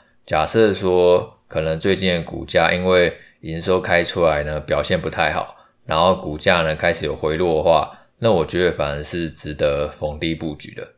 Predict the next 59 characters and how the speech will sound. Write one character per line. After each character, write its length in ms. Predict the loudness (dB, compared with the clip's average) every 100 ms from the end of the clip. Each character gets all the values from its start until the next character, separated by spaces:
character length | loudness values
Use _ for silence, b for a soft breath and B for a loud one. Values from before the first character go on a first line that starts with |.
| _ _ _ _
其 180 | -6 -4
实 400 | 0 0 0 -2
今 220 | -2 2
年 240 | 2 2 2
费 180 | 2
城 200 | 2 2
半 200 | 2 2
导 160 | 4 0
体 160 | 0 -6
指 220 | -10 -12
数 300 | -8 -8 -8
表 280 | -4 -2 0
现 220 | 0 0
是 140 | -2
很 100 | -4
不 80 | -6
错 260 | -6 -6 -6
的， 120 | -12 b b
上 260 | -2 2 2
涨 240 | 2 -2
已 60 | -2
经 80 | -4
超 240 | -2 0
过 240 | 0 0 0
了 160 | -2 -2
百 140 | -2
分 120 | 0 0
之 80 |
二 160 | 0 0
十。 160 | -2 -10 -16 b b b
如 160 | -4 2
果 180 | 4 4
说 240 | 4 2
你 60 | 0
去 140 | -4
看 240 | -2 0
一 40 | 0
些 280 | 0 2 4
费 180 | 2
城 140 | 2 2
半 180 | 2 4
导 180 | 2
体 160 | 0 -4
指 220 | -10 -12
数 200 | -8 -4
的 60 | -2
一 40 |
些 120 | -2
成 220 | -4 -6 -2
分 220 | -2 -2
股， 160 | -8 -18 b b b
不 120 | -2
管 180 | 2 2
说 140 | 0
是 160 | -2 -2
辉 260 | 0 0 0
达、 320 | 0 -2 -2
超 280 | 0 2 4
微， 360 | 2 -2 -6